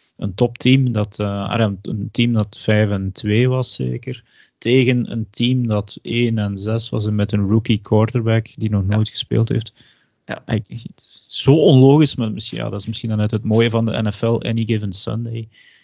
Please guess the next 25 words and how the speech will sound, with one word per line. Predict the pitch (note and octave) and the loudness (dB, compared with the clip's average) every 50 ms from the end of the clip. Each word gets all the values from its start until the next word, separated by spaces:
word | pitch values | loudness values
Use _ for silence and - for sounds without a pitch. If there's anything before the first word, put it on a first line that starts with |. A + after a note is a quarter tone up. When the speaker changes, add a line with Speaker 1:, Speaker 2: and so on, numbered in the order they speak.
| _ _ | _ _
Speaker 1:
kunnen | - B2+ A2+ A2+ | -6 -4 -2 -2
Speaker 2:
Ja. | - G#2+ | 0 -2
Speaker 1:
zo'n | G#2+ G#2+ | -2 0
dingen | G#2 G#2+ A2 A2+ G#2+ G2+ | 0 0 2 2 0 -2
gebeuren. | F#2+ F2+ E2+ F#2+ G2+ A2 A#2+ A#2+ B2+ B2 B2 _ _ _ _ _ - - - - _ _ _ | -2 -4 -4 -2 0 0 0 0 -2 -6 -8 _ _ _ _ _ -20 -20 -20 -20 _ _ _
Eh, | - G#2 G2+ G#2 G#2 | -4 -2 0 0 0
maar | G2 G2 A2 A2+ A#2 | 0 0 2 2 4
we, | A#2 A#2 A#2 A#2 - | 4 2 2 -2 -6
ja, | - G2+ G2+ - - - - | -8 -8 -8 -8 -12 -18 -14
ik | - A#2+ C3 - | -10 -6 -2 0
lig | D3+ C#3+ - | 2 2 4
er | A#2+ | 4
ook | A#2 A#2 A2+ - | 2 2 2 2
bij, | A#2 A#2 A#2+ B2 B2 B2 - | 2 2 2 2 -2 -4 -8
samen | - - - - A#2 A2 G#2+ G#2+ | -12 -10 -6 -4 -2 0 0 0
met, | G#2+ G#2+ G#2+ - - - | 0 -2 -2 -4 -4 -4
eh, | G#2+ G#2 | -2 -2
nog | G#2 G2+ G2+ G2+ - | -2 -2 -4 -4 -4
veertien | - A2+ A2 A2 - - A2 G2+ | -2 0 0 -2 -2 -4 -6 -6
anderen | G2+ G2+ G#2 A2+ A2+ A2+ | -6 -6 -6 -4 -4 -4
blijkbaar. | G#2+ G#2+ G#2+ A2 G#2+ G#2+ A2+ A#2 A#2+ B2+ B2 - _ _ _ _ _ _ _ _ _ | -2 -2 -2 -2 -4 -4 -6 -6 -6 -8 -10 -12 _ _ _ _ _ _ _ _ _
Speaker 2:
Ja. | - - - - _ _ _ _ _ _ _ _ _ _ _ _ _ | -10 -10 -10 -10 _ _ _ _ _ _ _ _ _ _ _ _ _
En | - C3+ B2+ A2 | 0 0 2 4
vijf | C3 C3+ D3 C#3+ C3 | 4 6 6 4 4
man, | B2+ B2+ C#3 F#3 A3+ A#3 G3 | 2 0 2 0 0 -4 -6